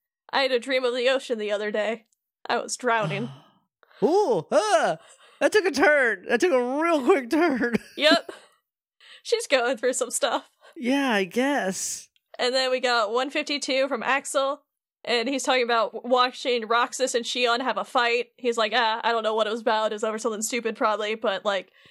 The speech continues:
Speaker 1: it
Speaker 2: <laughs>
Speaker 1: feels so human when they do it."
Speaker 2: Yo.
Speaker 1: And then he's talking
Speaker 2: Yeah,
Speaker 1: about,
Speaker 2: fair.
Speaker 1: he,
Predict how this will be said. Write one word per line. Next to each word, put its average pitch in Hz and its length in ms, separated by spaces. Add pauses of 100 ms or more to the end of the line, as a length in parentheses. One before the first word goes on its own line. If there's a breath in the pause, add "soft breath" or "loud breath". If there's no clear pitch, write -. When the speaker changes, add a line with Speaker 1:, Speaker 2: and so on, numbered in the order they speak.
Speaker 1:
it - 140
Speaker 2:
<laughs> - 0
Speaker 1:
feels 262 280
so 240 160
human 262 400
when 240 120
they 214 120
do 247 260
it." 254 180 (760)
Speaker 2:
Yo. - 120 (380)
Speaker 1:
And 226 220
then 240 120
he's 262 160
talking 226 180
Speaker 2:
Yeah, - 60
Speaker 1:
about, 226 120
Speaker 2:
fair. 233 160
Speaker 1:
he, 240 120